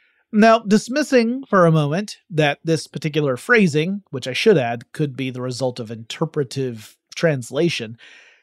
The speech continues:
gets a little bit creepy. I mean, it kinda sounds like Nintendo has some sort of genetic purity issues <laughs> going on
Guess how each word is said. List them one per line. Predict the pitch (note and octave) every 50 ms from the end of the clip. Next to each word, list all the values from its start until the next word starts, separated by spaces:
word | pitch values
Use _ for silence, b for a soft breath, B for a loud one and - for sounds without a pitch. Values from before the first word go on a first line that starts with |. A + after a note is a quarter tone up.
| B B _ _ _ _ _
gets | - C#4+ D4 - -
a | C4+
little | B3+ B3+ C#4 C#4 C4+
bit | C4 A#3+ A#3
creepy. | - - G#3+ A#3+ A3 A3+ B3+ C4+ C4 C4+ -
I | F3
mean, | F3+ F3 E3
it | E3 D#3+
kinda | - - D#3 F3 G3 G3+
sounds | F#3+ - G3+ F#3 F#3 F#3 E3 F3+
like | F3 F3+
Nintendo | E3 D3+ C#3+ - D3+ D#3 D#3 D#3+ E3+ D#3+ D#3 D3+ B2
has | C3+ C#3+ C3+ C#3 B2+ -
some | - - - - D#3 C#3+ C3+ C3+ B2+
sort | - - D#3+ C#3+ B2+
of | C3 B2+
genetic | - C#3+ C#3+ C#3+ C#3+ D3 D3 - _ _
purity | - - - C3+ D3 D3+ D3+ D3 D#3 D#3 E3 E3 F3+ - _ _ _
issues | F#3 E3 D#3 - - F#3 F#3 F#3 F3+ D#3+ D#3
<laughs> |
going | D3+ F3 E3+ - G#3 G3+ F3+
on | G3 F#3+ - G3+ G#3+ A3 A3 A3